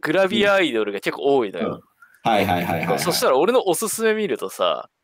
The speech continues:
Speaker 2: うん。
Speaker 1: で、なんか、なんでかわかんない。その、マッチョって上裸になるじゃん。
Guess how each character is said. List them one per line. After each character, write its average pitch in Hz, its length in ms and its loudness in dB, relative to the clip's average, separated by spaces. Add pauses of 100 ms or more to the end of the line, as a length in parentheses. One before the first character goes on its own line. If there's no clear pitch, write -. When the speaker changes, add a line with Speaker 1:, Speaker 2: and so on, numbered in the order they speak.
(140)
Speaker 2:
う 101 480 0
ん。 - 20 -8
Speaker 1:
で、 127 200 2
な 131 160 -2
ん - 20 -10
か、 110 260 0
な 220 160 0
ん 480 80 -6
で 480 100 4
か - 80 0
わ 117 60 0
か 117 60 -4
ん - 20 -4
な 95 40 -6
い。 - 20 -12
そ 107 140 -8
の、 107 80 -8
マ 143 140 0
ッ 480 40 2 (120)
チ - 100 -2
ョ - 20 -6
っ - 60 -16
て 101 100 -16
上 160 220 2
裸 214 160 4
に 202 60 -4
な 196 120 0
る 113 80 -2
じ 92 100 -14
ゃ 80 60 -14
ん。 - 80 -20